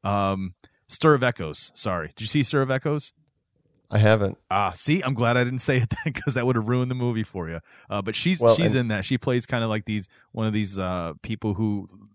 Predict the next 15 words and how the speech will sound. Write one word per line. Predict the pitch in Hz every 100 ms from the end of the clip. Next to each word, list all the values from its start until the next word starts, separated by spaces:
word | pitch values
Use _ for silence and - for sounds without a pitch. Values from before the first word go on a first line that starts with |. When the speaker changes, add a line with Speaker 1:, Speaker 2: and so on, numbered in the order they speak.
| 107
Speaker 1:
she, | - 120
she | 104 113
hypnotizes | 101 107 113 - 110 110 110
people | - 113 107 113 107
and |
does | 101 101
stuff | - 98
like | 104 92
that, | 101 101
regress | 92 92 98 92 -
their, | 107 92
uh, | 92 90 - 110
memories | 107 104 110 107
and | 110
stuff. | - 107